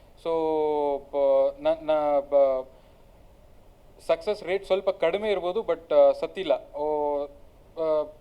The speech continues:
ಪಾಸಿಟಿವ್ ಆಗಿ ತಗೊಂಡ್ರೆ maybe ಈ ಸಿನಿಮಾ at least ಒಂದು ಪರ್ಸೆಂಟು ಅದಕ್ಕೆ ಆ್ಯಡ್ ಮಾಡುತ್ತೆ, ಆ ಸಕ್ಸಸ್ ರೇಟ್ನ ಒಂದು ಪರ್ಸೆಂಟ್ at least ಜಾಸ್ತಿ ಮಾಡುತ್ತೆ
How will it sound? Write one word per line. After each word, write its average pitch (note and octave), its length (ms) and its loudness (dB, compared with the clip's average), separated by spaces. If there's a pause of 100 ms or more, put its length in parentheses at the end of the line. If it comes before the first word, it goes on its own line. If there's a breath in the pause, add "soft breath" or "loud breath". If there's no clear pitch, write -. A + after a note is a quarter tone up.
ಪಾಸಿಟಿವ್ G3 440 0
ಆಗಿ F#3+ 140 -4
ತಗೊಂಡ್ರೆ F3+ 560 -4 (260 loud breath)
maybe G3+ 420 -4 (800 loud breath)
ಈ F#3 160 -10
ಸಿನಿಮಾ G#3 460 -4
at D#3+ 240 -4
least G3+ 220 -12
ಒಂದು G3 220 -2
ಪರ್ಸೆಂಟು G3 580 -4 (120)
ಅದಕ್ಕೆ D#3+ 640 -2
ಆ್ಯಡ್ D#3+ 260 0
ಮಾಡುತ್ತೆ, E3+ 440 -4
ಆ D3 180 -2
ಸಕ್ಸಸ್ D3+ 440 -8
ರೇಟ್ನ D#3+ 240 -6
ಒಂದು D#3+ 300 -6
ಪರ್ಸೆಂಟ್ F#3+ 360 -4
at E3 100 -6
least E3+ 280 -16
ಜಾಸ್ತಿ D3+ 340 -2
ಮಾಡುತ್ತೆ D3 460 -4